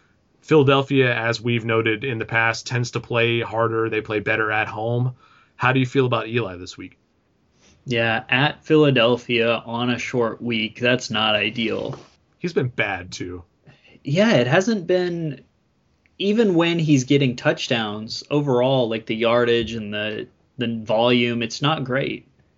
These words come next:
Speaker 2: I, I don't know that I trust him, but I also am not sure I can say he's not. You have to be in, we come back to this in,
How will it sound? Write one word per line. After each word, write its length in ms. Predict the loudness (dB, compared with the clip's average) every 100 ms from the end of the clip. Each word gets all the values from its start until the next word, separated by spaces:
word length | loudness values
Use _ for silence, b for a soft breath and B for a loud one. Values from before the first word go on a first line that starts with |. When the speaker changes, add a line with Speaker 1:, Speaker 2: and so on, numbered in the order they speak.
| -4
Speaker 2:
I, 300 | -4 0 0
I 20 |
don't 240 | 2 2 2
know 180 | 2 4
that 120 | 4
I 140 | 4
trust 540 | 2 -4 -4 -4 -4 -2
him, 220 | 0 0
but 100 | 2
I 100 | 2
also 760 | 2 0 -2 0 0 0 -2 b b b b -4
am 160 | 0 0
not 220 | 0 -2
sure 220 | -4 -2
I 120 | -2
can 220 | -6 -10
say 260 | -6 -4 -4
he's 380 | -4 -6 -6 -6
not. 580 | -6 -2 0 0 -2 -10 _ _ _ _
You 160 | 2 4
have 120 | 4
to 60 | -2
be 200 | 0 0
in, 480 | -2 -2 -4 0
we 100 | 0
come 200 | 0 0
back 200 | 2 0
to 100 | 0
this 200 | -6 -4
in, 200 | -6 -8